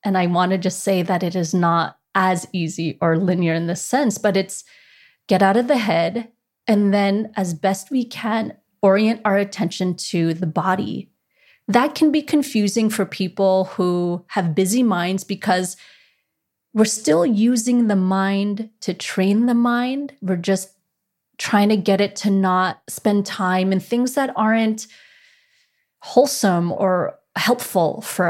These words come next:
us in terms of creating less suffering or discomfort. So we're using the mind to direct it to the body. And a lot of times, a lot of people think with words, let's say. And so we can move from, say,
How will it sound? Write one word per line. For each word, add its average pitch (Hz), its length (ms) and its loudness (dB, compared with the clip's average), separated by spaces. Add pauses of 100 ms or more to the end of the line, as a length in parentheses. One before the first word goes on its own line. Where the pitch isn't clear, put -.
us - 560 -6
in 190 140 2
terms 196 300 0
of 196 160 -2
creating 208 440 0
less 196 480 -2 (340)
suffering 156 880 0 (120)
or 180 260 2
discomfort. - 800 -4
So 175 340 -2 (380)
we're 214 100 2
using 277 440 2
the 294 80 2
mind 196 340 0
to 208 100 -8
direct 202 420 -4
it 240 120 -10
to - 100 -6
the 190 100 -2
body. 190 480 0
And 196 140 0
a 190 80 0
lot 214 240 0
of - 140 -4
times, 196 560 -4
a 208 80 0
lot 247 200 2
of 294 140 -4
people 240 320 0
think - 540 -2 (320)
with 214 320 2
words, 185 600 2
let's - 200 -8
say. - 240 -4
And 196 140 -2
so 196 240 2
we 202 220 2
can 202 240 0
move 226 240 2
from, 196 240 -4
say, 175 520 -4